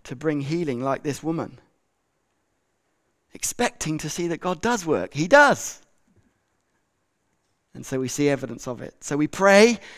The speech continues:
we expect to see God, fingerprints of God wherever we go. I heard an amazing story the other day of somebody else in a restaurant who was praying for somebody in the middle of the restaurant. Brilliant.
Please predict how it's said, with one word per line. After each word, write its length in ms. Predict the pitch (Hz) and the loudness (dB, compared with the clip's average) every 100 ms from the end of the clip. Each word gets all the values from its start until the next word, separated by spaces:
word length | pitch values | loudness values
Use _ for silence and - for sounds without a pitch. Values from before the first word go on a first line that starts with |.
| - | -14
we 140 | - 160 | -2 -2
expect 480 | - - 233 185 - | 0 4 4 4 -2
to 80 | - | -2
see 160 | 170 | -2
God, 400 | 156 226 185 151 - - | 2 4 4 2 -6 -8
fingerprints 580 | - 247 220 208 196 | 2 4 4 2 0
of 120 | 160 156 | -4 2
God 180 | 180 | 4
wherever 440 | 160 185 202 214 208 | 8 10 10 8 6
we 160 | 214 214 | 2 6
go. 280 | 208 175 | 8 8
I 120 | 147 175 | 8 6
heard 120 | 170 | 6
an 80 | 165 | 4
amazing 460 | 175 180 160 156 | 4 2 2 -4
story 440 | 156 175 175 170 165 - - | -6 -2 0 0 -2 -10 -10
the 100 | - | 4
other 120 | 160 160 | 6 8
day 100 | 160 | 6
of 80 | |
somebody 400 | - 185 175 175 | 4 2 4 6
else 220 | 180 175 170 | 6 6 2
in 80 | |
a 60 | 175 | 0
restaurant 880 | 175 233 226 - 175 107 76 - - _ _ _ _ - | 4 6 6 2 -2 -4 -6 -14 -20 _ _ _ _ 0
who 80 | 170 | 4
was 140 | 185 | 4
praying 260 | - 196 185 | 6 4 6
for 100 | 180 | 2
somebody 320 | - 185 185 | 2 6 4
in 280 | 196 226 226 | 6 4 6
the 80 | 214 | 6
middle 220 | 214 208 | 6 6
of 80 | 202 | 4
the 80 | 208 | 6
restaurant. 680 | 208 - 156 90 71 - - _ _ _ _ _ _ _ _ _ _ _ _ _ | 4 4 -4 -6 -10 -18 -20 _ _ _ _ _ _ _ _ _ _ _ _ _
Brilliant. 540 | 143 139 120 98 - | -6 -4 -4 -8 -16